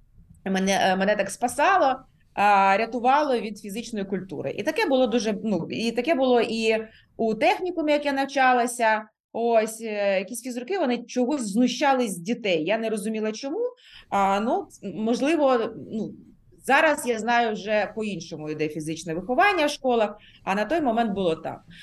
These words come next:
І ось, е, коли я вже закінчила і школу, і технікум, і інститут, е, я, е, якось так склалося, що я,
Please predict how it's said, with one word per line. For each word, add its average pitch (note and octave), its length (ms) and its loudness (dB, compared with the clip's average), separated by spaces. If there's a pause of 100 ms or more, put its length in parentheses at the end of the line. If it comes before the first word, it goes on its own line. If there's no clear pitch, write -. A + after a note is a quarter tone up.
(240)
І B3+ 80 -2
ось, G4 320 2
е, A#3 520 8
коли B3+ 180 2
я B3 100 4
вже A3 180 0
закінчила G#3+ 520 -2
і G3+ 60 0
школу, B3 460 2
і G#3 60 0
технікум, G#3+ 800 -2
і G3 440 -2 (400)
інститут, C4 720 0
е, G3 540 6
я, C#4 360 2
е, F#3+ 520 -2 (580)
якось A#3 320 2
так A#3 200 4
склалося, D4+ 680 4
що A3+ 200 -6
я, B3 400 4